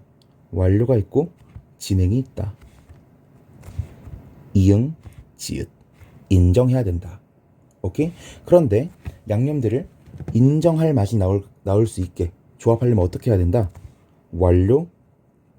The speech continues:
진행으로 합쳐줄 수 있다. 이응, 지읒이다. 그리고 슴슴하게 먹고 싶으면 아무것도 추가를 안 할 수도 있다? 그럼 단순 시제가 되는 거다.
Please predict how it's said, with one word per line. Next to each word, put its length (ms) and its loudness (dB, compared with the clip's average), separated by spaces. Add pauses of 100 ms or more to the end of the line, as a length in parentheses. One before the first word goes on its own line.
(200)
진행으로 600 0 (140)
합쳐줄 400 -6
수 140 -12
있다. 300 -16 (340)
이응, 280 4
지읒이다. 560 -6 (680)
그리고 440 0 (240)
슴슴하게 680 0
먹고 220 -2
싶으면 460 -2
아무것도 440 0
추가를 400 -2
안 160 0
할 80 0
수도 200 -8
있다? 300 -6 (300)
그럼 140 -12
단순 340 0
시제가 280 -2
되는 200 -4
거다. 260 -6